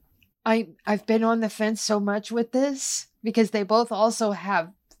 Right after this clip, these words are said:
starch your collar power too. But I think Yuri's is probably bigger. So I'm gonna tentatively pick Yuri Prohaska here, but I would not be surprised if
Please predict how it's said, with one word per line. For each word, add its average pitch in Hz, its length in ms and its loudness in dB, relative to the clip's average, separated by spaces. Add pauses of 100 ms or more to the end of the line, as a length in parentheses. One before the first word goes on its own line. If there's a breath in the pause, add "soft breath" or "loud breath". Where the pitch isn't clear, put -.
(140)
starch - 880 -2
your 196 100 -6
collar 208 640 0
power 185 640 0
too. 175 420 -12 (400 loud breath)
But 240 80 4
I 262 80 2
think 294 380 -2
Yuri's 226 480 0
is 185 160 -6
probably 185 640 -2 (220)
bigger. 214 560 -2 (520 loud breath)
So 226 380 -2
I'm 269 260 2
gonna 370 520 0 (180)
tentatively 269 1040 -2
pick - 400 -6
Yuri 233 300 0
Prohaska 214 720 0
here, 262 260 -4
but 196 360 -6 (320)
I 233 120 4
would 220 220 -2
not 233 280 0
be 269 120 0
surprised 214 720 0 (300 loud breath)
if 226 280 2